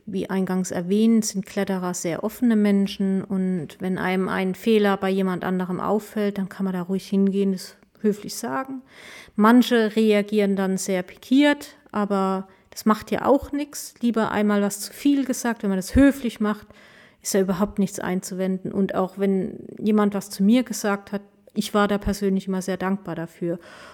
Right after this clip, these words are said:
Und was den Artikel betrifft, ähm, den wir gelesen haben, ähm, für uns ist jetzt die Erkenntnis, wir machen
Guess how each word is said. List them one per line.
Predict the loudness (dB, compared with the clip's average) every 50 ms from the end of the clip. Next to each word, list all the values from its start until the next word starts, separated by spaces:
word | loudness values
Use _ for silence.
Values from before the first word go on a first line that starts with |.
| -20 -10 _
Und | 2 4 6 6 4 4
was | 2 0 0 2
den | 0 0
Artikel | 0 0 0 -2 0 2 2 2
betrifft, | 2 0 -4 0 2 4 4 4 2 -4 -18 -20 -20 _ -20 -20 -20 -20 -20 -20 -20 _ _ -2
ähm, | 0 0 2 2 4 4 4 4 4 4 4 4 2 2 2
den | 4 4 6 6
wir | 4 4
gelesen | 4 4 4 4 4 4 2 2 0 0 2
haben, | 2 0 0 0 0 0 2 2 2 2 2 0 -2 -6 -14 _ _ _ _ _ -6
ähm, | -2 0 0 0 0 2 2 2 0 0 -2 -6 -4
für | -2 0 2
uns | 4 4 6 6 6 4 2 -4
ist | -8 -8 -6 -4
jetzt | -4 -4 -4 -4 -4
die | -2
Erkenntnis, | -2 -4 -2 -2 0 0 0 0 -2 -4 -4 -4 -4 -4
wir | -2 0
machen | 0 0 -2 -4 -6